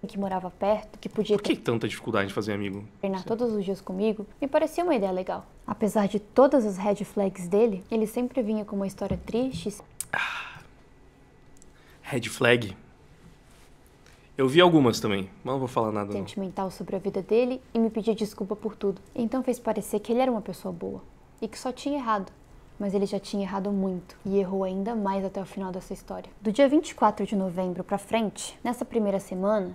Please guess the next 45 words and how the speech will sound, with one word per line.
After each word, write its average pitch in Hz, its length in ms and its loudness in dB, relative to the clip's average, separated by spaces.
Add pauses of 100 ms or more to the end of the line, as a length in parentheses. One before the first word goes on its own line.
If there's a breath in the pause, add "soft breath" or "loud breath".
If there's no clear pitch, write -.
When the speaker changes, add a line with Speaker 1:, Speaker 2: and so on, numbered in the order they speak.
Speaker 1:
ele 240 120 2
agia 277 440 4 (120)
só 330 220 2
como 349 160 -2
um 370 80 0
amigo 247 300 4
mesmo. 185 360 -4 (120)
Ele 196 120 0
não 196 140 0
flertou, 233 720 2 (320)
não 214 180 4
deu 196 140 6
em 190 60 -2
cima 190 180 -4
de 185 80 -2
mim 196 140 0
nem 220 140 0
nada. 185 300 -6 (160)
Então 226 240 -2
parecia 208 380 -2
que 202 140 -8
realmente 233 880 2
ele 208 140 2
não 208 120 -2
queria 208 240 -4
nada 202 380 0
além 185 180 -6
daquilo. - 380 -10 (220)
Eu 214 140 -4
estava 202 300 -2
confortável 214 600 2
em 185 60 -2
contar 185 300 -4
minhas 185 180 -4
coisas 185 260 -6
pra - 200 -4
ele. 196 180 -6 (160)
E 240 80 4
ele 226 140 10
Speaker 2:
Uhum. 143 60 8
Speaker 1:
tava 220 180 4
se - 120 -8
mostrando 214 440 -4
alguém 196 180 -2
confiável. 202 540 -4